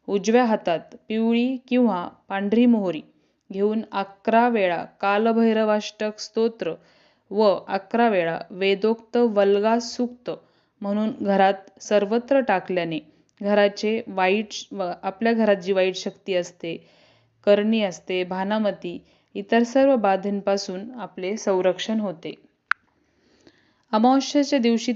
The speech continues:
तिसरी करण्याची सेवा आहे ती म्हणजे अमावस्येच्या दिवशी घराच्या आजूबाजूच्या सर्व देवी देवतांचा हार, नारळ, खडीसाखर ठेवून मानसन्मान करावा. चार नंबर आहे, अमावस्येच्या दिवशी घरातील आजारी व्यक्ती,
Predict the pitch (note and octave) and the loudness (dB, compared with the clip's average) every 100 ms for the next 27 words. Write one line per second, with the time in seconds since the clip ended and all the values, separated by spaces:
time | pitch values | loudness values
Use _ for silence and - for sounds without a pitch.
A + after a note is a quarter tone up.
0 | A#3+ A3+ - B3 B3 A3 G3+ G3+ G3 G#3+ | -2 -4 -2 -2 0 0 0 -2 -2 -4
1 | - G#3 F#3 F3 F#3+ G#3+ A3 A3 A3 G3 | -2 0 2 0 0 -2 -2 0 0 0
2 | F3 F3+ A3+ A#3+ _ _ _ - G#3 A#3 | -2 -4 -4 -10 _ _ _ -4 2 2
3 | A#3 B3 B3 A#3+ A#3+ B3+ A#3 G#3 G3 G3 | 2 0 2 2 2 0 2 2 2 2
4 | G#3+ G3+ G3 A3+ G#3 F#3 F#3 F3+ E3 - | 2 2 0 2 0 0 -6 -4 -6 -6
5 | - A3 A3 A3+ A#3+ G#3 G3 G3 F#3 F3+ | -8 -4 -2 0 0 2 2 0 0 -2
6 | E3+ F3+ F3+ F3+ F3+ - - G3 F#3+ F#3+ | -2 -8 -8 -8 -10 -10 -2 2 2 0
7 | - _ _ _ - G3+ G#3 G#3 F3 E3 | -6 _ _ _ -8 0 2 4 2 -2
8 | - _ - G3+ G#3+ G#3 F#3 - F3 F3 | -8 _ -4 -2 0 0 -2 -2 -6 -4
9 | G#3+ G#3+ G#3+ G3+ F#3 F#3 F3+ F3 E3 E3 | 0 0 0 -4 -4 -6 -8 -8 -6 -8
10 | D#3+ D#3+ D#3 - _ _ _ _ _ _ | -8 -8 -10 -14 _ _ _ _ _ _
11 | _ _ _ _ A#3 A3+ A#3+ A#3+ A#3+ B3 | _ _ _ _ 4 4 6 4 4 4
12 | A#3+ B3 B3 G#3+ A3 A#3+ A#3+ A#3+ A#3 A#3 | 2 0 0 -2 0 0 0 -2 -2 -2
13 | A#3+ B3 - F#3+ - G3 G3 G3+ G3+ A#3 | -2 -4 -6 -10 -10 -8 -2 -2 0 0
14 | A#3 G3+ G3 G#3 G3+ F#3+ F3+ F3+ F#3+ E3+ | 0 0 2 4 2 2 -2 -6 -10 -10
15 | F3 | -10